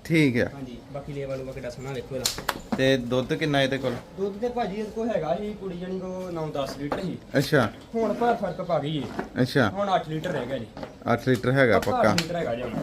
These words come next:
Speaker 1: ਤੋਰੋ
Speaker 2: ਚੋਣ
Speaker 1: ਫਿਰ
Speaker 2: ਚਾਣ
Speaker 1: ਇੱਕ।
Speaker 2: ਵੀ ਬੜੀ ਸਾਫ਼ ਜੇ ਤੇ ਪਹਾੜੇ ਤੇ ਮਿਲਦੀ ਜੀ ਵਧੀਆ।
Speaker 1: ਠੀਕ ਆ।
Speaker 2: ਹਾਂਜੀ, ਇਹ ਪਹਾੜੇ ਤੇ ਮਿਲਦੀ ਜੀ, ਆਹ ਟੀਕੇ ਤੇ ਮਿਲਦੀ ਜੀ ਮੈਨੂੰ।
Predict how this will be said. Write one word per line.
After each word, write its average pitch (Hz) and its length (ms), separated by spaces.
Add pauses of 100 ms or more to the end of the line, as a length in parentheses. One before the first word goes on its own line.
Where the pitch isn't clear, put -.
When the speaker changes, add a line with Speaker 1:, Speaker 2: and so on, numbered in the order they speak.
(340)
Speaker 1:
ਤੋਰੋ 139 220
Speaker 2:
ਚੋਣ 160 160
Speaker 1:
ਫਿਰ 139 140
Speaker 2:
ਚਾਣ 113 160
Speaker 1:
ਇੱਕ। - 100
Speaker 2:
ਵੀ 208 60
ਬੜੀ 190 160
ਸਾਫ਼ 165 280
ਜੇ 175 60
ਤੇ 196 120
ਪਹਾੜੇ 190 320
ਤੇ 135 100
ਮਿਲਦੀ 127 320
ਜੀ 127 80
ਵਧੀਆ। 113 280 (200)
Speaker 1:
ਠੀਕ 156 340
ਆ। 101 100
Speaker 2:
ਹਾਂਜੀ, 120 320
ਇਹ 190 120
ਪਹਾੜੇ 202 260
ਤੇ 151 80
ਮਿਲਦੀ 160 280
ਜੀ, 202 180
ਆਹ 165 100
ਟੀਕੇ 151 240
ਤੇ 131 80
ਮਿਲਦੀ 123 240
ਜੀ 131 80
ਮੈਨੂੰ। 110 180